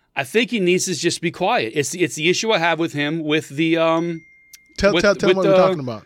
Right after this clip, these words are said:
Speaker 1: with the voting thing.
Speaker 2: Right.
Speaker 1: Trump called him Ron Sanctimonious or some,
Speaker 2: Yeah,
Speaker 1: some,
Speaker 2: exactly.
Speaker 1: something like that.
Speaker 2: Ron DeSanctimonious.
Speaker 1: Yeah, and he's like, you know, and DeSantis saying, "We're friends, you know, we get along. People wanna, wanna come at us, all this stuff."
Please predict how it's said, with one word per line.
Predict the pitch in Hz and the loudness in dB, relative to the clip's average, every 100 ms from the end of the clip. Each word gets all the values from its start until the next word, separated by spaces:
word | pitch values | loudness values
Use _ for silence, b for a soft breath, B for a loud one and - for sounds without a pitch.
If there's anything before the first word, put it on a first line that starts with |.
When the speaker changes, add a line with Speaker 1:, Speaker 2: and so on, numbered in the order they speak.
| _ - | _ -8
Speaker 1:
with | 151 | -2
the | 190 | 0
voting | 147 233 226 135 | 2 2 2 -4
thing. | - 110 - - | -6 -10 -10 -6
Speaker 2:
Right. | 135 113 - | -4 -4 -8
Speaker 1:
Trump | - 185 403 - 131 | -2 0 0 -2 -10
called | 160 170 160 | 0 0 2
him | 151 135 117 | -4 -8 -2
Ron | 143 160 147 | 0 0 -2
Sanctimonious | - 160 147 139 156 123 110 113 | -2 -4 -2 0 0 0 -6 -10
or | |
some, | - 151 160 | -4 -2 2
Speaker 2:
Yeah, | 208 135 | 2 2
Speaker 1:
some, | 139 | -2
Speaker 2:
exactly. | 147 | 0
Speaker 1:
something | 165 156 | 2 2
like | 143 127 | 0 -2
that. | 131 104 - | -2 -4 -2
Speaker 2:
Ron | 151 202 190 | 2 4 4
DeSanctimonious. | 175 - 165 151 139 135 123 156 | 0 0 -2 -2 -6 -6 -4 0
Speaker 1:
Yeah, | 165 127 147 | 2 2 0
and | 151 | -2
he's | 151 185 156 | 0 0 2
like, | 165 156 151 | 4 4 2
you | 156 | 0
know, | 160 | 0
and | 160 156 | 0 -2
DeSantis | - 214 196 | 0 -2 0
saying, | 202 175 160 | 0 2 4
"We're | 185 | 0
friends, | - 156 156 151 | 0 0 2 0
you | 151 | 0
know, | 147 | 0
we | 156 | 0
get | 165 | 0
along. | 147 143 | 0 -2
People | 156 165 | -2 0
wanna, | 170 151 151 | 0 0 -2
wanna | 143 160 | 0 0
come | 156 156 | 0 -2
at | 139 143 | 0 0
us, | 135 147 | 0 0
all | 139 | 2
this | 131 | 0
stuff." | - 127 127 | -2 0 0